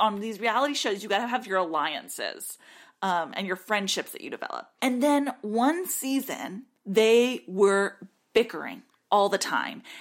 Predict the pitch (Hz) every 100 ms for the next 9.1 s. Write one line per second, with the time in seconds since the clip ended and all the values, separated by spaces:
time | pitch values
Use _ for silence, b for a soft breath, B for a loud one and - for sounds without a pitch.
0 | B 208 214 208 214 - 240 233 254 247
1 | 226 233 220 - - 269 294 - 226 233
2 | 254 311 320 262 233 220 208 202 151 160
3 | - 185 226 165 - 151 151 - B B
4 | 254 254 - 254 320 349 349 311 240 226
5 | 214 196 190 190 175 175 - b b b
6 | - 202 190 180 - 196 240 208 156 -
7 | - - 220 196 196 - 202 180 170 -
8 | B B 233 226 214 - 247 240 233 226